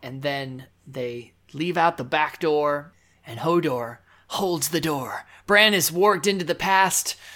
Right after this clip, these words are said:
seeing things and trying to do things, and Mira's screaming, "Hold the door, hold the door," and Bran looks over at childhood Willis, who then has a seizure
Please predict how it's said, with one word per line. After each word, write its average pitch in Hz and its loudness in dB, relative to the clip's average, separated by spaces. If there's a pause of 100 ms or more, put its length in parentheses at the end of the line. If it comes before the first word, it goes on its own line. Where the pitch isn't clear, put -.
seeing 233 0
things 214 0
and 190 -4
trying 233 2
to 226 4
do 233 4
things, 226 4
and 208 2
Mira's 233 4
screaming, 226 0
"Hold 262 2
the 262 -4
door, 254 6
hold 277 2
the 247 4
door," 247 6
and 208 -2
Bran 190 0
looks 196 0
over 185 4
at 156 0 (300)
childhood 175 2
Willis, 175 0 (160)
who 160 0
then 156 -2
has 151 -4
a 131 -6
seizure 139 -6